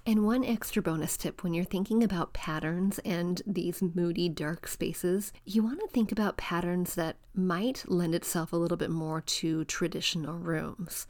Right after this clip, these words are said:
Instead of choosing something that is geometric and playful in nature,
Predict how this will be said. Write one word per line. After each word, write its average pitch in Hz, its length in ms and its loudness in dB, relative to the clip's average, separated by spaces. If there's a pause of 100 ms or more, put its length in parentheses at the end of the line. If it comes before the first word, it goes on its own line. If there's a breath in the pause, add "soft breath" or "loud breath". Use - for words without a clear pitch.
(220)
Instead 196 400 4
of 208 120 4
choosing 185 440 4
something 175 440 2
that 165 100 0
is 165 160 2
geometric 165 840 -2
and 165 360 -2
playful 165 400 -2
in 165 120 0
nature, 190 460 0